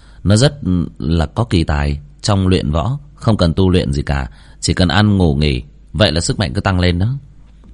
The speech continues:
Giang Thiếu Bạch bắt đầu nói xạo. Cô bé nhìn hắn hai mắt sáng lên. "Có chuyện tốt như vậy sao?" Giang Thiếu Bạch thầm nghĩ, đương nhiên không phải là như vậy, kỳ thật hắn tu luyện rất vất vả.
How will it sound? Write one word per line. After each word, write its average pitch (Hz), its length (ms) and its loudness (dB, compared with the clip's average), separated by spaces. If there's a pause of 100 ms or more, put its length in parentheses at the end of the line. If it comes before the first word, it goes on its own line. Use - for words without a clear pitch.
(300)
Giang 110 240 4
Thiếu 123 120 0
Bạch - 180 -2
bắt 120 160 -2
đầu 95 160 2
nói 82 220 0
xạo. 95 260 0 (680)
Cô 131 80 4
bé 113 180 4
nhìn 110 200 4
hắn 87 180 0
hai 131 180 2
mắt 113 200 0
sáng 113 300 -2
lên. 110 180 0 (480)
"Có 190 100 0
chuyện - 200 2
tốt 196 200 2
như 170 100 2
vậy 143 160 2
sao?" 139 300 0 (1300)
Giang 120 240 2
Thiếu - 100 0
Bạch 82 180 0
thầm 80 180 0
nghĩ, 107 260 0 (420)
đương 127 180 6
nhiên 113 220 6
không 104 220 2
phải 87 120 0
là 67 100 0
như 85 200 0
vậy, 87 200 0 (380)
kỳ 120 140 6
thật 107 200 2 (120)
hắn 139 400 0
tu 123 160 4
luyện 90 300 0
rất 127 300 -2
vất 165 180 0
vả. 78 300 0